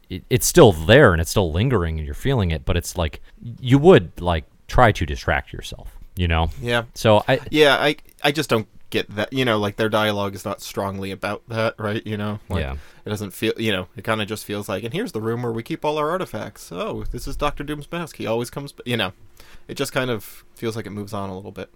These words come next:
Speaker 2: too quick. But, you know, uh, also, maybe we can read more of this series, and he keeps picking up
Speaker 1: I,
Speaker 2: these
Speaker 1: I was
Speaker 2: pieces,
Speaker 1: gonna
Speaker 2: and it
Speaker 1: say,
Speaker 2: becomes
Speaker 1: I
Speaker 2: a,
Speaker 1: haven't
Speaker 2: a through
Speaker 1: read,
Speaker 2: line.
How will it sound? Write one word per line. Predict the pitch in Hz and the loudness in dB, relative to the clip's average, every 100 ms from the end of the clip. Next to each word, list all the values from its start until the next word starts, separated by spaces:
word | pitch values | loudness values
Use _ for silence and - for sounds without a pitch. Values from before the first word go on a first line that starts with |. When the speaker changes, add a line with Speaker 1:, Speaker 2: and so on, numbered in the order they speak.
| _ | _
Speaker 2:
too | - | -16
quick. | - 95 - | -12 -12 -4
But, | 220 - | -4 -2
you | 190 | -2
know, | 165 - | -2 -4
uh, | 147 - - | -6 -6 -10
also, | - - 147 135 - - 123 | -10 -6 -4 -6 -12 -16 -10
maybe | 117 | -6
we | 117 | -6
can | 120 117 | -4 -4
read | 117 | -4
more | 110 107 | -2 -2
of | 107 | -2
this | 104 | -4
series, | - 107 101 101 - | -6 -6 -6 -8 -10
and | 95 95 | -10 -12
he | - - - 101 | -14 -20 -18 -16
keeps | - - | -16 -18
picking | - - | -14 -12
up | 101 | 2
Speaker 1:
I, | 143 151 | 4 4
Speaker 2:
these | - - | 0 0
Speaker 1:
I | 131 139 | 6 6
was | 135 | 8
Speaker 2:
pieces, | |
Speaker 1:
gonna | 139 | 6
Speaker 2:
and | 110 | 6
it | |
Speaker 1:
say, | - 98 | 6 6
Speaker 2:
becomes | 98 101 | 6 6
Speaker 1:
I | |
Speaker 2:
a, | 135 | 4
Speaker 1:
haven't | 147 117 | 4 2
Speaker 2:
a | |
through | 87 | 4
Speaker 1:
read, | 92 92 87 | 4 4 2
Speaker 2:
line. | 95 | -6